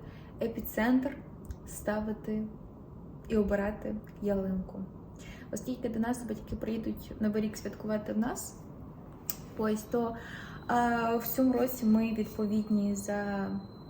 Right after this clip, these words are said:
ялинку. Це ж буде наш перший Новий рік в нашому домі. І трошки так хвилююче, тому ми сьогодні виділили час,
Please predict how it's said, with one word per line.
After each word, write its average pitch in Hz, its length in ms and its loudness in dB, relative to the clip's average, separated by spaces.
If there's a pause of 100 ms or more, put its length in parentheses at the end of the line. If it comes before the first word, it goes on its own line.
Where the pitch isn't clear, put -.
(500)
ялинку. 240 520 2 (920)
Це 214 120 -4
ж 202 220 -8 (240)
буде 208 420 -2 (240)
наш 214 180 2
перший 214 400 -2
Новий 202 160 -2
рік 208 240 -4 (680)
в - 20 -4
нашому 220 340 0
домі. 254 320 2
І 226 600 -2 (1800)
трошки - 320 -6
так 247 140 -2
хвилююче, 262 720 2
тому 233 240 2
ми 247 120 -2
сьогодні 233 580 -2 (280)
виділили 220 720 0 (220)
час, 220 400 -6